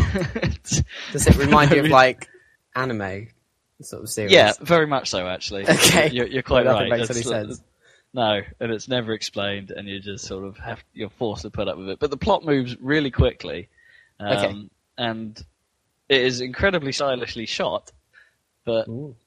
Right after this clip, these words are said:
Speaker 1: uh, I still can't really say um, recommend it to anyone because it's
Speaker 2: Okay.
Speaker 1: just like, um, I have no idea what was going on.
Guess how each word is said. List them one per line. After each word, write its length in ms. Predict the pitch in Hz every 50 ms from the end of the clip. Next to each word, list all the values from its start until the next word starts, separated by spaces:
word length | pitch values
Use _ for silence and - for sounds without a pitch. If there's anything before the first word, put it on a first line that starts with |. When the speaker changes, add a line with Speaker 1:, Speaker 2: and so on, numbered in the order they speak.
| - 135
Speaker 1:
uh, 120 | 107 101 -
I 60 | -
still 300 | - - - 156 139 127
can't 300 | - - 120 117 110 98
really 260 | 110 110 107 107 104
say 500 | - - 113 107 101 101 101 101 101 107 _ _ _ _ _ _ - 104
um, 420 | 101 98 98 98 95 95 104 - _ _ -
recommend 480 | 113 107 - - 107 101 101 101 98
it 160 | 98 98 -
to 100 | - 98
anyone 560 | 104 104 98 92 92 92 95 92 92 95 92 - - _ _ _ _ _ _ 127
because 300 | 120 104 - - 104 143
it's 160 | 147 - -
Speaker 2:
Okay. 100 | 107 104
Speaker 1:
just 180 | 101 - -
like, 340 | 107 101 95 95 - - - _ _ _ _ _ _ _ _ _
um, 440 | 73 76 82 82 85 82 82 80 - _ _ _ _ _ _ _ _ _ _ _ - - - _ _ -
I 140 | 101 107 107
have 120 | 101 98 101
no 140 | 92 95
idea 220 | 95 98 101 98 95
what 140 | 98 95 76
was 100 | 123 120
going 280 | - 110 110 113 113 131
on. 160 | 131 139